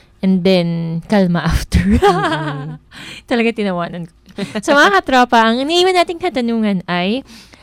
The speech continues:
Speaker 1: ah, ano bang tamang kombinasyon ng mga elements, no, in relation to fire para masabi natin na,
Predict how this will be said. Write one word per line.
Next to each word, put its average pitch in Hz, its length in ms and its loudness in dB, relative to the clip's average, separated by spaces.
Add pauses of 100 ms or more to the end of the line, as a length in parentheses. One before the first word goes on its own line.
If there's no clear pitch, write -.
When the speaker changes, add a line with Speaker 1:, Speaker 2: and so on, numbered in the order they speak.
(240)
Speaker 1:
ah, 226 560 4
ano 427 240 0
bang 349 240 0
tamang 247 320 0
kombinasyon 185 880 -4
ng 185 80 -4
mga 185 240 -2
elements, 170 640 -4
no, 190 320 -2
in 262 160 0
relation 233 480 0
to - 160 -16
fire 165 480 -8 (400)
para 262 320 4
masabi 269 400 -2
natin 202 400 0
na, 175 120 0